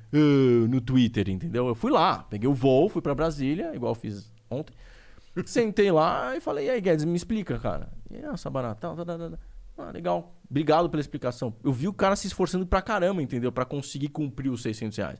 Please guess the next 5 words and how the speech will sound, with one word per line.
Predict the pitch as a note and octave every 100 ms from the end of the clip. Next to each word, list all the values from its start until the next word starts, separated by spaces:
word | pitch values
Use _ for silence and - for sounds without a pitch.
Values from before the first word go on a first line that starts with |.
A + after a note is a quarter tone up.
| - - - -
Os | G3 A#3
duzentos | F3+ D#3+ A2 D3 A3+ D3 C3
iam | E3+
durar | F3 G3+ G#3+
mais. | A#3 A3+ A3 - - -